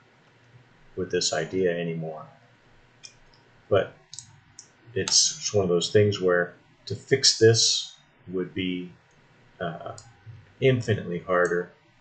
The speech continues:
because now you have to detect that you've turned a corner and that you're heading down this direction,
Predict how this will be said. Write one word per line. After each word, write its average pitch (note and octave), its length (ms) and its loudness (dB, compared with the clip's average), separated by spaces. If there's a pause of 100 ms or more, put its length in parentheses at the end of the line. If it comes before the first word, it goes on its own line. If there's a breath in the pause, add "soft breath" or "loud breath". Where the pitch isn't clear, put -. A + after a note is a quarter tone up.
(200)
because G2 240 -8
now G2 140 2
you F#2+ 140 2
have F2+ 240 -4
to E2+ 140 -4
detect - 600 -2
that - 200 -8
you've - 140 -14
turned F#2+ 260 -2
a E2 40 -6
corner G2+ 520 -2
and F2 120 -4
that F2 140 -12
you're - 100 -18
heading G2 320 2
down F2+ 240 -4
this E2+ 140 -8
direction, F#2+ 600 -2